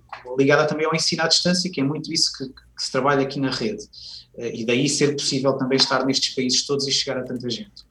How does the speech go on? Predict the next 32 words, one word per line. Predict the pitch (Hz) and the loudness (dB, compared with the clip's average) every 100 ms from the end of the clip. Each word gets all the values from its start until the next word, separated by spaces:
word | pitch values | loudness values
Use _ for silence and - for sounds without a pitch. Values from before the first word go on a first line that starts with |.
| _ _ _ _ _ _ - - - | _ _ _ _ _ _ -8 -8 -6
Eh, | 165 165 165 170 - - _ _ _ _ - | -2 2 2 0 -4 -12 _ _ _ _ -8
e | |
fiz | - 131 | -2 0
o | 120 | 2
meu | 123 | 0
curso, | 113 175 - - 151 131 | 0 -4 -6 -8 -8 -6
tranquilo, | - 117 - 143 165 | -2 -4 -2 -2 0
cheguei | 165 - 123 | 0 0 0
ao | |
final, | 127 - 143 156 170 - - - - | -2 -2 0 0 0 -6 -14 -16 -8
surgiu | - 151 143 156 | -4 0 0 0
uma | 160 | 0
vaga, | 135 165 175 170 180 | 4 6 6 4 0
candidatei-me | 175 170 175 - 170 170 175 | 2 2 0 0 0 0 -4
e | |
fiquei, | - 180 185 175 180 - - - - | -6 -2 2 2 0 -6 -18 -14 0
na | 143 | 4
altura, | 139 156 147 | 4 2 -2
como, | 147 147 135 127 123 113 113 | -2 -2 -2 -2 -2 -4 -4
como | 127 | -4
professor | 120 123 - 127 | -4 -2 -2 0
na | 123 | -2
rede. | 110 107 104 - _ - - _ _ | -4 -6 -8 -12 _ -20 -20 _ _
Eh, | 127 123 123 123 | -8 -4 -4 0
e | 180 | 0
comecei | - 185 135 135 | 2 2 4 4
a | |
perceber | 139 - - 147 156 156 | 4 2 2 0 -2 -2
que | |
falava | - 160 156 156 | -4 0 2 0
com | 165 160 | -4 -8
colegas | 156 156 156 156 156 - - | 0 2 4 2 -2 -4 -6